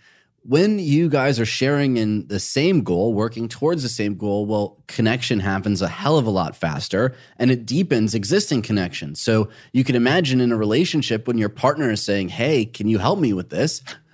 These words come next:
Well, this is a pretty important thing to that person. Now, this other one, chat with me. I mean, that one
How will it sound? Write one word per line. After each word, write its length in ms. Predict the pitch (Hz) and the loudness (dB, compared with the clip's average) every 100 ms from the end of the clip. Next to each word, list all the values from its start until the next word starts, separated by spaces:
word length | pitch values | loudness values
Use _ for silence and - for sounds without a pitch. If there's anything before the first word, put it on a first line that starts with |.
| - | -4
Well, 160 | 147 | -2
this 220 | 160 214 226 | 0 0 0
is 120 | 220 | -2
a 60 | 208 | -2
pretty 240 | 196 190 | -2 0
important 460 | 185 165 180 165 151 | 0 0 0 0 0
thing 240 | 185 180 | 0 0
to 120 | 160 | 0
that 200 | 95 82 | -2 -2
person. 380 | - 87 - 73 - _ _ _ _ _ _ _ _ - | -4 -4 -4 -12 -18 _ _ _ _ _ _ _ _ -4
Now, 260 | 127 131 117 - - - _ | 0 0 0 -8 -20 -20 _
this 180 | 170 175 | -2 2
other 180 | 185 165 | 2 4
one, 340 | 139 117 120 - | 2 0 -4 -16
chat 360 | - 117 123 117 | -8 -2 0 0
with 180 | 113 104 | 0 0
me. 300 | 90 82 95 _ _ _ _ _ - | -2 -2 -8 _ _ _ _ _ -4
I 80 | 104 | 0
mean, 320 | 104 101 92 - - - 90 | 2 2 0 -6 -20 -20 -4
that 300 | 110 131 110 | 0 2 2
one 340 | 87 82 | 0 0